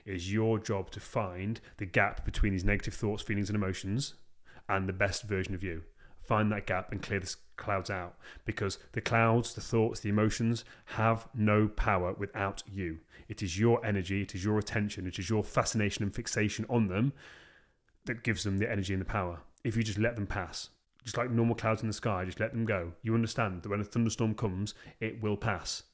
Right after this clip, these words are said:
And here's the difference, the story between the buffalo and the cows. The buffaloes in America, when they see a storm coming, they run head on into the storm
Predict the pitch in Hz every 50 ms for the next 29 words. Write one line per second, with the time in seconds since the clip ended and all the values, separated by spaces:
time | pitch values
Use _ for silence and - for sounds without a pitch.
0 | _ _ _ _ _ _ - - - - - 113 107 113 113 110 - 110 117 101
1 | - 104 95 90 - 104 95 - - 110 101 92 - - 104 101 98 92 92 107
2 | - - 113 101 95 98 - - 101 98 98 95 87 - - - 113 101 90 82
3 | 85 - - - - - - - _ _ _ - - - - 110 110 120 - -
4 | 113 110 101 107 107 107 107 107 104 - - 95 104 107 104 104 101 - - 110
5 | 101 - - - 120 107 104 104 - - 110 90 87 92 110 123 - - - -
6 | - - 104 104 101 101 104 98 95 90 - - 117 107 110 104 101 101 101 101
7 | - 104 - - - 107 95 90 85